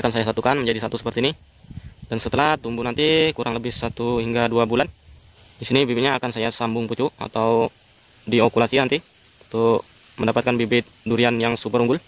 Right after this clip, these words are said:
Oke, langsung saja teman-teman, saya perlihatkan cara penyatuan durian kaki sembilan ini untuk teman-teman semua. Oke, simak dan tonton terus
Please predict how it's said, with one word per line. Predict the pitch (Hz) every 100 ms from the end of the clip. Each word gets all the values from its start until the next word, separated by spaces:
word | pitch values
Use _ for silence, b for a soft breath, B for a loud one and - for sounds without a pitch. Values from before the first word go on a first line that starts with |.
| - - - - - - - - - - - - - - - -
Oke, | 156
langsung | 165 131 127
saja | 131
teman-teman, | 147 160 185 -
saya | - 120
perlihatkan | 123 123 - 156 160 - _ b b b
cara | - 143
penyatuan | 131 123 131
durian | 123 123 123
kaki | 113
sembilan | 123 123
ini | 131 165 - - - - - - - - -
untuk | - 107
teman-teman | 120 120
semua. | 123 151 - - - -
Oke, | - 151 156
simak | 117 127
dan | 123
tonton | 123 127
terus | 127 151